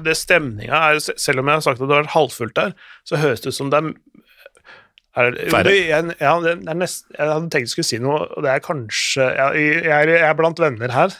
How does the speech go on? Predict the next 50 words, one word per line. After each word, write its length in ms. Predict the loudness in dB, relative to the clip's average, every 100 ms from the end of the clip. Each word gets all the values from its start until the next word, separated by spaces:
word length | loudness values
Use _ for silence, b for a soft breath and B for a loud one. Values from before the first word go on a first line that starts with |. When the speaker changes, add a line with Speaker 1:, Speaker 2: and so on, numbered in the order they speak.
| -4
Speaker 1:
så 80 | 2
jeg 80 |
Speaker 2:
Mm. 60 | 4
Speaker 1:
sier, 100 | 4 2
det 80 | 0
høres 220 | -2 -4
litt 140 | -6
ut 80 | -4
som 100 | -2
Molde 320 | -2 -2 -4
stadion. 380 | -6 -6 -8 -12 -12 -2
Speaker 2:
Oi, 220 | 0 0 -6
oi, 60 | -10
oi. 220 | B B B B B B B 2
Speaker 1:
Eh, 300 | 4 4 2
eller 160 | 2 2
Aker 380 | 2 0 -4 0
stadion, 260 | 0 0
eller 160 | -2 0
hva 80 | -2
det 80 | -2
heter 100 | -6
for 140 | -6
noe 80 | -4
nå. 80 | -6 -2
Eh, 400 | 2 4 4 0 -6
men 220 | 0 2
i 60 | 2
hvert 100 | 2
fall, 240 | 2 2 2 2
eh, 340 | 0 -6 B B B B
det 80 | 2
er, 160 | 2 2
det, 80 | -2 -2 0
selv 160 | 2
om 80 | 2
det 80 | 4
er 160 | 2 2
folk 240 | -2 0
der, 80 | 0
så 80 | 2
er 80 | 0
det 80 | -2 -6
helt 160 | -10 -6
knust, 420 | -4 -2 -4 -4
liksom. 240 | -4 -2 0
Eller 160 | 2 2
det 80 | 2
er 80 | 0
liksom, 180 | -4